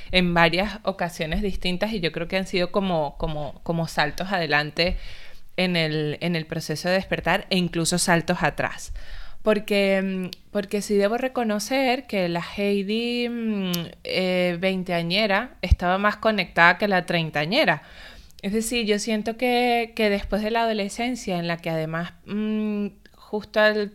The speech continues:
al terminar la adolescencia, cuando tenía dieciocho años, participé en un concurso de belleza, cosa que en Venezuela,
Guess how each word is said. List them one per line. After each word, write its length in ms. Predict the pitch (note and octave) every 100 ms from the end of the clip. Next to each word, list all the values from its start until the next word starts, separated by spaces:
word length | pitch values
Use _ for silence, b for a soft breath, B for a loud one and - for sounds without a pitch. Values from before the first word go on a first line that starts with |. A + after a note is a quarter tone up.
| -
al 160 | F#3+ F#3+
terminar 400 | F#3 F#3 F3 F3+
la 80 |
adolescencia, 520 | G3+ G3+ F#3 G#3+ G#3+ G3+
cuando 240 | F3 D#3+
tenía 240 | E3 E3
dieciocho 580 | E3 F#3+ G3 F3+ E3+ -
años, 340 | F#3+ G3+ D#3+ D3 B B B B B
participé 540 | F#3+ F#3 F3+ - E3+
en 80 | E3+
un 60 | F3+
concurso 440 | G3+ G3 F#3+ -
de 60 | G3
belleza, 440 | F3 F#3 A3 F#3+
cosa 260 | - D3+ F3
que 100 | F#3+
en 80 | F#3
Venezuela, 760 | F3 D#3+ D#3 - F3 E3+ F3